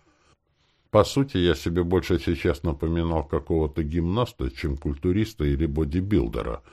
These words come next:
Тем более, с учётом той гибкости, которая была развита в моём теле, мне иногда даже казалось, что мой организм изменился слишком уж радикально,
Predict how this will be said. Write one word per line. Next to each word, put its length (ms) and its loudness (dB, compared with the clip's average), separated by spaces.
Тем 220 10
более, 340 12
с 140 -2
учётом 460 6
той 180 6
гибкости, 540 0
которая 440 6
была 300 8
развита 440 6
в 60 -2
моём 360 4
теле, 420 4
мне 340 4
иногда 360 4
даже 320 4
казалось, 760 4
что 220 -2
мой 200 2
организм 680 2
изменился 540 0
слишком 480 0
уж 100 -2
радикально, 840 0